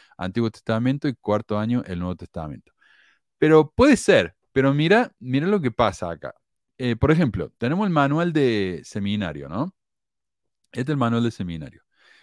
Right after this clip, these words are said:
eh, para el alumno, de Génesis a Samuel. Cuando yo busco acá, libro de Moisés, ahí está.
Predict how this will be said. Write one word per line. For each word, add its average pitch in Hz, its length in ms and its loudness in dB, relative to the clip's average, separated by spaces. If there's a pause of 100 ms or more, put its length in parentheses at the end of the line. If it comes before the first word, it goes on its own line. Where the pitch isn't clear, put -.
(320)
eh, 95 520 -2
para 85 160 -4
el 82 100 -6
alumno, 71 480 -10 (580)
de 78 140 -16
Génesis 95 520 -8
a 76 40 -16
Samuel. 65 560 -18 (600)
Cuando 123 240 2
yo 220 220 2
busco 151 400 0
acá, 87 400 -6 (500)
libro 135 320 2
de 98 80 0
Moisés, 87 760 -8 (920)
ahí 107 160 -4
está. - 320 -14